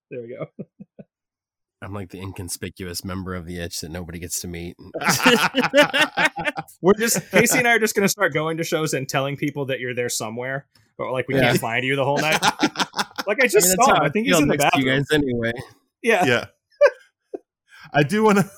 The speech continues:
Speaker 3: <laughs> I do wanna make reference of this too. So right at the open of the show,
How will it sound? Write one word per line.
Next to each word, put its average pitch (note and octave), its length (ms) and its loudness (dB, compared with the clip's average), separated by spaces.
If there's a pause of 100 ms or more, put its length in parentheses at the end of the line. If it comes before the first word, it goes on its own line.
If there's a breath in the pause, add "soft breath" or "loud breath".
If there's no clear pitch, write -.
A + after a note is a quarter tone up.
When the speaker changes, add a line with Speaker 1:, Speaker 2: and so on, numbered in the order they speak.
(120)
Speaker 3:
<laughs> - 220 -12
I - 160 0
do D4 140 4
wanna E3 220 2 (180)
make C#3+ 280 0
reference A#2+ 440 -4
of G#2+ 100 -10
this G#2+ 200 -8
too. A2 280 -6 (640 soft breath)
So C3+ 480 0 (320)
right C3+ 220 0
at E3 100 -4
the A2+ 200 -6 (220)
open B2+ 280 0
of G2 80 -4
the G2 80 -6
show, F#2+ 360 -4